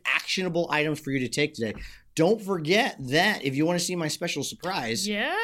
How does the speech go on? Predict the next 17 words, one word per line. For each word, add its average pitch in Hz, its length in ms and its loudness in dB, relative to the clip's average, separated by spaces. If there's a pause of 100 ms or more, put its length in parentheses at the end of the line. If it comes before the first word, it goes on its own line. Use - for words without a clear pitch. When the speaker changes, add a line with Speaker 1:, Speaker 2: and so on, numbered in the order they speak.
(400)
Speaker 1:
you 120 100 -12
gotta 143 180 2
head 160 240 2
over 165 240 0
to, 135 580 2
um, 113 200 -4
Facebook 185 360 0
if 113 80 -8
you're 123 100 -2
not 135 220 -4
watching 127 380 -6
this 120 280 -4
on 123 300 -4
Facebook 117 560 -4
right 110 180 -6
now. 147 280 -2
Speaker 2:
Comment 120 380 -6